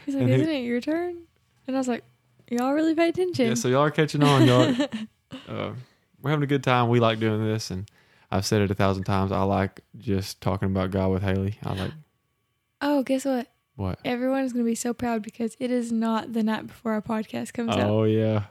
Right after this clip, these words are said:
Speaker 2: So there's no chance of us missing it this time.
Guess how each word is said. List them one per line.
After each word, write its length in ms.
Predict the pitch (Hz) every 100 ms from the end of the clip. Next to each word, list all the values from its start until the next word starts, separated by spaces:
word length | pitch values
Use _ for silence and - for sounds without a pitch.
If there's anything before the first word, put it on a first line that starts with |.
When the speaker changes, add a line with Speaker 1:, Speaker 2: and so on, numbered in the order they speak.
| _
Speaker 2:
So 200 | - 104
there's 180 | 107 110
no 180 | 113
chance 360 | 113 117 113 113
of 60 | 113
us 160 | 107
missing 320 | 123 131 -
it 100 | 110
this 160 | 107 110
time. 300 | 117 117 117